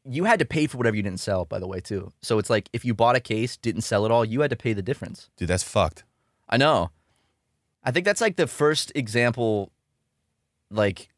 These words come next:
Speaker 1: I guess, of capitalism
Speaker 2: They show
Speaker 1: when
Speaker 2: you
Speaker 1: you
Speaker 2: these
Speaker 1: grow up.
Speaker 2: cool ass rewards too.
Speaker 1: Dude,
Speaker 2: They're
Speaker 1: I
Speaker 2: like,
Speaker 1: know,
Speaker 2: "You
Speaker 1: it's
Speaker 2: could get
Speaker 1: like,
Speaker 2: a Nintendo."
Speaker 1: "Fucking bop it."
Speaker 2: A bop
Speaker 1: Yeah.
Speaker 2: it.
Speaker 1: I'll go door to door and sell fucking wallpaper and
Speaker 2: Yeah.
Speaker 1: popcorn.
Speaker 2: I think I ended up with, like,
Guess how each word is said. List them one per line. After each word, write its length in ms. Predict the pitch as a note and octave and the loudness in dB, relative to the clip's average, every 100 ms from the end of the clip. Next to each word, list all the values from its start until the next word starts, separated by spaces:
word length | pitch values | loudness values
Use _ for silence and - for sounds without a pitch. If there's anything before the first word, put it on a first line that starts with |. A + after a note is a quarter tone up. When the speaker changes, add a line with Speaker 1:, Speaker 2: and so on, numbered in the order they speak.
| _ _ _ | _ _ _
Speaker 1:
I 100 | G#2+ | -2
guess, 300 | G#2+ G#2+ - | 0 0 0
of 160 | G#2 - | -6 -4
capitalism 840 | A2 G2+ G#2+ G2 F#2+ F#2 F#2 G#2+ _ | -2 -2 -2 -4 -4 -6 -10 -12 _
Speaker 2:
They 80 | B2+ | 0
show 160 | B2 - | 2 2
Speaker 1:
when 80 | G#2 | 2
Speaker 2:
you 60 | |
Speaker 1:
you 60 | G#2 | 2
Speaker 2:
these 40 | |
Speaker 1:
grow 120 | G#2 | 4
up. 160 | G2 G2 | 4 4
Speaker 2:
cool 220 | B2+ A#2+ | 4 4
ass 260 | G#2 G2 - | 2 2 0
rewards 500 | F2 E2+ G#2+ D#2 - | -4 0 0 0 -4
too. 140 | - C#4 | 0 2
Speaker 1:
Dude, 80 | |
Speaker 2:
They're 80 | A3 | 4
Speaker 1:
I 40 | G3 | 4
Speaker 2:
like, 80 | |
Speaker 1:
know, 140 | G#3 B3 | 4 4
Speaker 2:
"You 40 | G3+ | 2
Speaker 1:
it's 100 | A2+ | 2
Speaker 2:
could 160 | A#2+ | 2
get 20 | |
Speaker 1:
like, 160 | A2+ A#2 | 4 2
Speaker 2:
a 20 | |
Nintendo." 800 | B2 C3 - F#3 G3+ G2+ C#2 B1 | 2 0 0 2 2 0 -2 -2
Speaker 1:
"Fucking 260 | - F3 A#2 | -2 0 0
bop 360 | F2 A2+ D3+ | 4 4 4
it." 220 | A3 A#3 - _ _ _ _ | 0 -4 -10 _ _ _ _
Speaker 2:
A 100 | - | -6
bop 260 | A2+ D3+ A3 | 0 4 4
Speaker 1:
Yeah. 80 | F3 | 2
Speaker 2:
it. 220 | E2 - | -2 0
Speaker 1:
I'll 100 | - F3+ | 0 2
go 80 | |
door 240 | D#3+ C3+ C#3 | 2 2 2
to 60 | |
door 200 | B2 B2 C3+ | 2 0 0
and 80 | |
sell 200 | B2 C#3 | 0 -2
fucking 320 | B2 C#3+ A#2+ G2+ | 0 -2 -2 2
wallpaper 500 | F#2+ G#2 B2+ A2 A2 | 2 2 0 -2 0
and 80 | |
Speaker 2:
Yeah. 100 | G2 | 2
Speaker 1:
popcorn. 540 | E2 G2 F#2 A2 B2 D#3 _ _ _ _ - | 2 2 0 -4 -4 -6 _ _ _ _ 0
Speaker 2:
I 120 | B2 | 0
think 180 | C3+ F3 | 2 2
I 140 | D#3 | 4
ended 260 | B2+ C3 A#2 | 4 4 4
up 140 | A2 - | 2 2
with, 180 | G#2 | 0
like, 360 | G#2 F#2+ F2 - | 2 4 2 -2